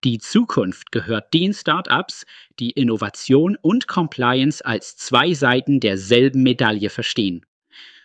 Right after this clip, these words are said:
Zweitausendfünfundzwanzig wird das Jahr, in dem sich dieser Ansatz auszahlt. Also, packen wir's an. Ich freue mich, den ein oder anderen auf diesem Weg zu begleiten.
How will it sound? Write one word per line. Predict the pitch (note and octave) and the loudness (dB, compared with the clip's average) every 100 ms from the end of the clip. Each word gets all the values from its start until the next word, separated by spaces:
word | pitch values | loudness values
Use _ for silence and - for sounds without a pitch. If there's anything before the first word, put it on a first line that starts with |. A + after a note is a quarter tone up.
| _ | _
Zweitausendfünfundzwanzig | - C#3 C3+ C#3+ C#3+ C3+ B2 - C3+ A2 G#2 - C3+ E3+ - F2+ F2 - | -10 0 0 2 -2 -2 -2 0 0 0 -2 -2 -2 -2 -4 -8 -8 -8
wird | G#2+ F#2+ - | -8 -8 0
das | B2+ E3 - | 2 2 -4
Jahr, | C3+ A2+ F#2 - - - | -2 0 -2 -10 -20 -4
in | C#3+ C3+ | 2 2
dem | B2 A#2+ | 2 -2
sich | A2 D#3+ - | -2 -6 -4
dieser | F3 F#3 E3+ D#3+ - | -4 -2 -2 -2 0
Ansatz | B2 B2 C#3+ D3+ - | -2 -2 -2 -4 -4
auszahlt. | B2+ A2+ - - F#2 F2 - _ _ _ - | -4 -4 -8 -8 -8 -8 -16 _ _ _ 2
Also, | F3 F3+ A#2+ F2 - - - - | 4 4 0 -6 -8 -20 -20 -8
packen | - F3 - D#3+ | 2 2 6 4
wir's | B2+ C#3 - | 6 4 2
an. | C#3+ G#2 F2 - - - - | 0 0 -4 -14 -20 -20 -6
Ich | G#2+ - | -6 -6
freue | - A#2 E3 G#3 G3+ | -12 0 4 4 2
mich, | E3+ - - | 0 -2 0
den | A2 A2 | 0 2
ein | - C3+ E3+ - | 4 4 4 2
oder | D3+ D#3 | 0 2
anderen | A#2+ B2+ B2+ B2 B2+ | 0 -2 -4 -4 -4
auf | G#2 G#2+ - - | -6 -12 -12 -6
diesem | D3 D3+ D#3 C#3+ A2 | -6 -2 -2 -2 -2
Weg | G#2+ - | -2 -4
zu | - A#2+ | -4 -2
begleiten. | A#2+ A2 E2+ E2+ - | -2 -2 -6 -6 -18